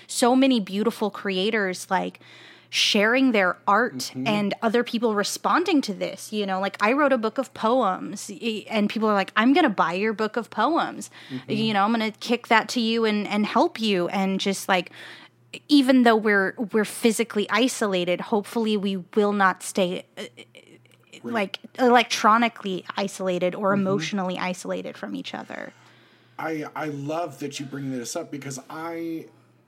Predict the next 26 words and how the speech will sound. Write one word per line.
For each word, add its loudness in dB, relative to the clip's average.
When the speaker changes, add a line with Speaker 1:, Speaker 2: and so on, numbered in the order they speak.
Speaker 2:
follow -10
a -8
lot -8
of -12
people -14
on -14
social -14
media. -6
I'm, -10
you -8
know, -8
I, -10
I -6
have -8
moved -8
a -6
lot -8
because -8
I -10
have -10
done -10
that -12
thing -8
where -6
I -6
thought -8